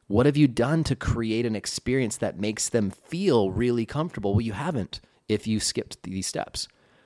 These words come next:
With our process, you're meeting people and you're like, "Hey, it's so good to see you guys in person. I'm really excited." You know what their needs are 'cause you took the time to listen and ask the questions.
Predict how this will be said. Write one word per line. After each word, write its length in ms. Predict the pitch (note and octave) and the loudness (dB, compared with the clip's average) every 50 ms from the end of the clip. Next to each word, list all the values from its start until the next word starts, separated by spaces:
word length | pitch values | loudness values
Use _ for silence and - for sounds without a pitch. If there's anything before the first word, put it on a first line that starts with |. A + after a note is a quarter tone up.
| _ _ _ _ _ | _ _ _ _ _
With 120 | - G#2+ G2+ | -4 -2 0
our 140 | G#2+ D#3 E3 | 0 0 0
process, 500 | - A#2+ G2+ G2+ - - F#2 - - - | 0 0 0 0 -2 -2 -4 -4 -4 -6
you're 100 | G#2+ B2+ | -6 -4
meeting 300 | A2+ G#2 A#2 B2 B2 A2+ | -2 0 0 0 0 0
people 220 | - G#2+ G2+ - G2 | 0 0 0 0 -2
and 80 | G2+ | -4
you're 100 | F#2+ F#2+ | -4 -10
like, 140 | G2 - - | -12 -14 -14
"Hey, 300 | - - D#3 E3 D#3 C3+ | -10 -6 -4 -2 -2 -2
it's 100 | G2+ - | -2 -2
so 380 | - - - D3+ C3+ C#3 C#3+ C3+ | -2 0 4 6 6 6 6 4
good 260 | A2+ - B2+ B2 A2 | 4 2 0 0 0
to 80 | - | -2
see 200 | G#2+ - - A#2+ | -6 -6 -2 -2
you 100 | A#2+ A2 | 0 0
guys 180 | G#2 G2+ G2+ F#2+ | 0 0 0 -2
in 100 | F2 F2 | -2 0
person. 440 | - - A#2 B2 B2 - - C3 A2+ | 2 2 2 2 -2 -2 -2 -4 -4
I'm 100 | F2+ F#2 G2+ | -4 -4 -4
really 200 | G#2 A2 G#2+ F#2 | -4 -4 -4 -4
excited." 500 | F2+ - - C3 B2 C3 C3+ B2 A#2+ - - - - - - - _ | -4 0 2 2 4 4 4 2 0 -2 -8 -20 -20 -20 -20 -20 _
You 240 | - B2+ B2 C#3+ D#3+ | -6 -2 0 0 2
know 500 | D3+ C#3 C#3 D3+ E3 D#3+ C3 G2 F#2 - - | 4 6 8 10 12 12 12 10 8 4 -2
what 220 | - G#2 G#2+ - - | 0 2 2 2 2
their 120 | G#2+ G2 | 2 0
needs 200 | F#2+ F#2+ F2+ - | 0 -2 -2 -4
are 100 | G2 G2 | -4 -4
'cause 180 | - A2 G2 G2 | -4 -4 -4 -4
you 80 | G2 | -4
took 260 | - - C3 B2 - | -2 -2 -2 -2 -2
the 80 | - A2 | -2 -4
time 400 | - - - G2 F#2 F#2+ G#2+ A2+ | -4 -2 -2 0 0 2 0 0
to 120 | - G2+ | 0 0
listen 380 | F#2 F2 F#2 G2+ - - B2 A#2 | 2 2 2 2 2 2 2 2
and 180 | A2+ F#2+ - - | 2 2 0 -2
ask 220 | F2 F#2 F#2+ - | -4 -4 -2 -2
the 80 | - - | -2 -2
questions. 640 | - - E2 G#2 - - - C3+ D#3 E3 - - | 0 0 0 0 0 -2 -2 -4 -4 -4 -6 -8